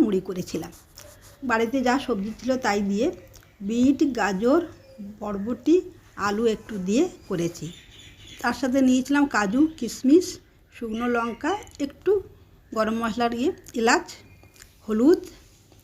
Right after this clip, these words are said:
আর জিরে, কালো জিরে আর লবণ আর মুড়ি, আর হাফ সিদ্ধ করে নিয়েছিলাম সব সবজিগুলোকে, কারি পাতা। এই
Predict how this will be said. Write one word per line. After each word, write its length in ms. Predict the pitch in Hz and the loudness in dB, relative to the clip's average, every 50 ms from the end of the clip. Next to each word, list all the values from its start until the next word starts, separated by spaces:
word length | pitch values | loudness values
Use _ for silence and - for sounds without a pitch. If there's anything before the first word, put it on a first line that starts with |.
| - - - _ _ _ - _ - 202 208 202 | -20 -20 -20 _ _ _ -18 _ -4 -2 -2 0
আর 160 | 196 196 190 202 180 220 196 190 - | 0 -2 -2 -4 -4 -4 -6 -6 -4
জিরে, 260 | 214 220 214 247 285 302 - - - _ _ _ _ _ - _ _ _ _ _ - - _ _ - - - - - | -2 0 2 2 2 2 0 -6 -18 _ _ _ _ _ -20 _ _ _ _ _ -20 -20 _ _ -20 -20 -16 -10 -4
কালো 180 | 196 226 247 262 254 262 | 0 2 4 4 6 6
জিরে 200 | 277 285 359 440 466 - - 269 269 277 277 240 | 6 4 4 2 -2 -6 -12 -10 -8 -4 0 2
আর 220 | 208 202 196 196 196 208 - - - - - - - - - - _ - 202 | 2 2 0 -2 -6 -10 -14 -20 -20 -20 -20 -20 -20 -20 -20 -20 _ -4 -2
লবণ 320 | 202 202 202 226 262 311 381 403 - - - _ _ _ _ - - - _ - - | 0 0 2 2 4 4 2 2 0 -10 -20 _ _ _ _ -20 -20 -20 _ -10 -6
আর 60 | 220 196 202 | -2 -2 0
মুড়ি, 240 | 208 208 202 196 180 180 - - - - _ - - - - - - - - - | 2 2 0 0 -2 -4 -8 -18 -20 -20 _ -20 -20 -20 -20 -20 -20 -20 -12 -8
আর 80 | 202 196 - | -8 -6 -2
হাফ 140 | - 220 247 - - - | 0 0 0 -2 -2 -2
সিদ্ধ 180 | 285 240 247 294 311 311 | -2 0 2 0 2 2
করে 140 | 320 311 311 302 277 | 4 4 6 6 6
নিয়েছিলাম 400 | 262 254 247 247 240 214 233 320 370 - - | 4 4 0 -2 -4 -6 -4 -4 -4 -4 -6
সব 120 | 233 220 - - | -10 -10 -10 -10
সবজিগুলোকে, 680 | - 185 165 165 180 170 170 175 170 170 156 - 208 202 190 - - - - - - - - - - - - - - - | -10 -10 -8 -6 -6 -4 -4 -6 -8 -10 -12 -16 -18 -20 -20 -20 -20 -20 -20 -20 -20 -20 -20 -20 -20 -20 -20 -16 -6 0
কারি 180 | 226 220 196 180 - | 2 2 2 2 -2
পাতা। 260 | 190 143 - - 170 - - - - - - - - - - - - - - - 226 214 220 | -4 -10 -10 -12 -16 -16 -18 -20 -20 -20 -20 -20 -20 -20 -20 -20 -20 -20 -16 -10 -4 0 2
এই 80 | 247 | 4